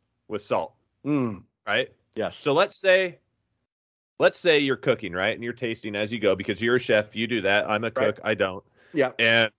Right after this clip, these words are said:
Speaker 1: <laughs>
Speaker 2: You're not,
Speaker 1: and
Speaker 2: you're, yeah, I'm just agreeing with you. I'm not agreeing with you.
Speaker 1: Yeah, I know. Uh,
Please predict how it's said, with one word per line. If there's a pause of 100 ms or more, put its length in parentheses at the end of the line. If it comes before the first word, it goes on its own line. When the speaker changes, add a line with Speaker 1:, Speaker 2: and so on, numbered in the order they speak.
Speaker 1:
<laughs>
Speaker 2:
You're
not,
Speaker 1:
and (500)
Speaker 2:
you're, (100)
yeah,
I'm
just
agreeing
with
you.
I'm
not
agreeing
with
you. (420)
Speaker 1:
Yeah,
I
know. (540)
Uh,